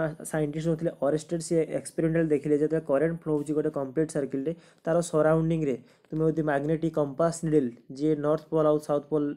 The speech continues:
ଡିଟେକ୍ଟ କରେ, ଗୋଟେ ଯେ ମ୍ୟାଗ୍ନେଟିକ୍ କମ୍ପାସ୍ ନିଡଲ୍କୁ ତା ପାଖକୁ ଆଣିଲେ, ଦେଖିଲେ ସେ କମ୍ପାସ୍ ନିଡଲ୍ଟି ଡିଫ୍ଲେକ୍ଟ ହେଉଛି।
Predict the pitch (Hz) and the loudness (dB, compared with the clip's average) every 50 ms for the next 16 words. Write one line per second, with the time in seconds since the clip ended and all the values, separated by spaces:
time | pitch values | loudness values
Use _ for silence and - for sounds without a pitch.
0 | - 143 147 135 135 127 147 147 147 - 127 117 117 120 _ _ _ _ - _ | -10 -12 -10 -8 -4 -4 -4 -4 -4 -4 -6 -6 -8 -12 _ _ _ _ -20 _
1 | _ _ - 156 151 151 151 139 135 135 143 151 147 160 156 160 151 139 139 131 | _ _ 0 0 2 2 2 0 0 0 -2 -2 -2 -2 -2 -2 -2 -4 -2 0
2 | 165 170 170 165 - 160 151 151 147 151 156 151 151 143 127 139 143 147 143 143 | 2 2 2 0 0 -2 0 0 0 -2 -2 -2 -2 -4 -4 -4 -4 -4 -2 -2
3 | 139 139 160 170 - _ _ _ _ _ - 139 147 139 - 160 160 151 170 156 | -4 -4 -6 -8 -10 _ _ _ _ _ -8 -6 -6 -4 -2 -2 -2 -2 -2 -2
4 | 156 147 139 135 131 156 160 156 160 160 147 139 135 160 170 170 - - _ _ | -2 -4 -4 -2 -2 -2 -2 -2 -2 -4 -4 -4 -4 -4 -6 -6 -10 -16 _ _
5 | - 135 131 143 139 - - 160 156 151 - 143 131 123 120 - 120 | -8 -6 -4 -4 -4 -2 0 0 0 0 -2 -4 -4 -4 -4 -6 -10